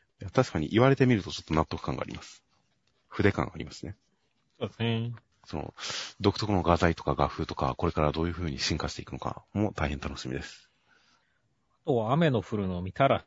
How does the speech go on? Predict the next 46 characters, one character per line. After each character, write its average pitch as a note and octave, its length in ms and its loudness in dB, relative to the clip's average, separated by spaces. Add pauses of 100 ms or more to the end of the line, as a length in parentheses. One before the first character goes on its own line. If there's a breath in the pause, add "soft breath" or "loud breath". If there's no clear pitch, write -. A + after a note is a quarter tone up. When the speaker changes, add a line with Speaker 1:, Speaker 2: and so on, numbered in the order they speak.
(100)
Speaker 2:
し - 60 -18
先-、 - 280 -12
サ - 220 -8
ン G2 60 -4
タ - 140 -10
先 F#2 180 -10
生。 - 340 -12 (520 soft breath)
「駄 A#2+ 100 -2
菓 D3 100 2
子 D#3+ 120 -2
の D#3+ 100 4
き - 160 -12
び C#3 100 0
だ D3+ 120 6
ん C3+ 60 4
ご G#2 120 0
は G2 60 4
う - 20 2
ま A#2 100 4
す C3+ 120 4
ぎ A2 80 4
て G2 80 -4
箱 A#2 200 -2
買 B2 160 8
い - 20 6
し - 100 -4
た B2+ 100 4
が、 G2+ 220 -4
秒 C#3+ 200 10
で F#2+ 100 4
飽 F#2 80 2
き - 100 -6
た G#2+ 80 0
の F#2 120 0
で F2 100 -6
欲 A#2+ 160 0
し - 160 4
い - 20 6
人 - 280 -4
あ - 100 -8
げ G#2+ 100 2
る」 A2+ 80 6
っ - 40 0 (360)
て F2 80 -8
い E2+ 160 -8
う E2+ 140 -10